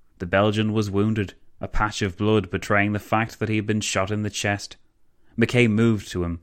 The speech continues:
supporting his weight on a disused crate. Dinglebrush looked up at him. "You did it, General," he said. "You beat the Reds. We are,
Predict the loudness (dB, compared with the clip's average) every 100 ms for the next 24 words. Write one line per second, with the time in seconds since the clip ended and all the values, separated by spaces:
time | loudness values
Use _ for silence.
0 | -12 -8 -2 0 2 0 -2 0 0 0
1 | -2 -4 -2 -4 -2 -4 -4 -6 -6 -4
2 | -4 -8 _ _ _ _ _ _ _ -2
3 | 0 0 0 -2 -6 -6 -4 -2 -4 -4
4 | -6 -8 _ _ _ _ _ _ _ _
5 | _ _ -2 4 6 4 0 -2 2 4
6 | 2 0 -4 -20 _ -20 _ -12 -12 -8
7 | -8 -8 -12 -20 -20 _ -2 2 4 4
8 | 4 6 4 2 4 6 6 4